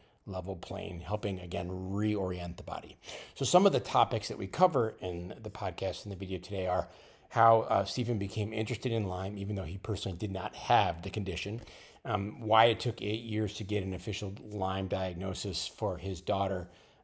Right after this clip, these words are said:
uh, and her two kids, what conventional alternative Lyme treatments, if any, did they try during this period, um, <laughs> some of the wildest and wacky, sketchy things,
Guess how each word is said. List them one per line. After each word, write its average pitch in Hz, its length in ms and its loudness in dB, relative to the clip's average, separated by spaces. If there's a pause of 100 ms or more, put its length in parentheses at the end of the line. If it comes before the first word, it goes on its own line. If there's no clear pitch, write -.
(100)
uh, 90 480 -6
and 87 200 -10
her 101 100 -6
two 90 180 -10
kids, 160 460 2 (380)
what 117 180 4
conventional 107 600 0
alternative 101 440 0
Lyme 95 260 -2
treatments, 101 460 -4
if 98 120 -6
any, 98 200 -2
did 87 160 -10
they 85 140 -6
try 127 640 4
during 113 180 -4
this 107 140 -4
period, 113 420 0 (380)
um, 92 340 -6
<laughs> - 80 -8
some 156 200 6
of 143 60 8
the 120 80 8
wildest 110 600 8
and 104 140 0
wacky, 101 460 0
sketchy 98 460 -4
things, 92 460 -4